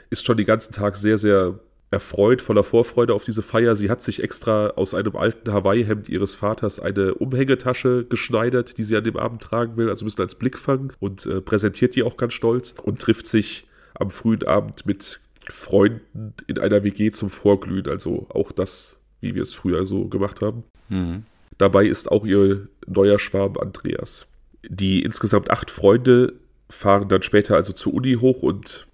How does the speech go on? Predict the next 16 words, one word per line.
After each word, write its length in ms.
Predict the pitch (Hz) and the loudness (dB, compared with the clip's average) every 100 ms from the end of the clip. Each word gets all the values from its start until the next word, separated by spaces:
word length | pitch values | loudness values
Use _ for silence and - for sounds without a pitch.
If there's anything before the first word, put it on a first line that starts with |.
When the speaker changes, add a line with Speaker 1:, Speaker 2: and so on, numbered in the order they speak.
| _ _ _ | _ _ _
Speaker 1:
mischen 260 | 113 - 101 | -4 -4 -2
sich 340 | 101 - - | -2 -2 -4
unters 380 | - 104 95 - | -4 0 0 0
Partyvolk 680 | - 104 - 107 - 110 - | 0 0 0 -2 2 2 2
auf 160 | - - | -2 -2
diesem 160 | 95 | -2
Sommerfest, 500 | 95 104 110 110 - | 0 2 2 -2 -2
das 140 | 98 - | -2 -2
etwa 340 | 98 - 104 | -4 2 2
zehntausend 680 | - 117 110 - 107 104 104 | 2 -2 -2 0 0 0 -6
Besucher 440 | 101 110 - 95 | -6 -4 -2 -2
zählt, 340 | - 95 107 - | 0 0 2 0
also 220 | 95 82 | 0 0
ein 100 | 90 | 0
recht 280 | 95 - - | -2 -6 -6
großes 640 | 95 101 - - - | -2 -2 -4 -10 -12